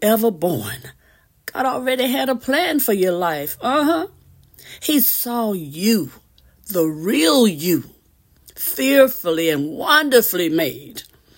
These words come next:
with all the traits and imperfections that make you a unique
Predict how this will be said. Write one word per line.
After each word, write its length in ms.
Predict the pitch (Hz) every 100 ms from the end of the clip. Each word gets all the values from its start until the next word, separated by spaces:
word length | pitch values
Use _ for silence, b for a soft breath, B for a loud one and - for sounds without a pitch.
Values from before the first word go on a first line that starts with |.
| B -
with 200 | 185 -
all 320 | 190 214 233
the 160 | 240 151
traits 640 | 131 - 214 208 240 -
and 220 | 165 143 -
imperfections 1300 | 226 233 226 139 139 - 254 262 - - 262 254 -
that 240 | 170 - B B
make 320 | 233 240 -
you 100 | 233
a 140 | 226 -
unique 720 | 185 175 190 262 240 - -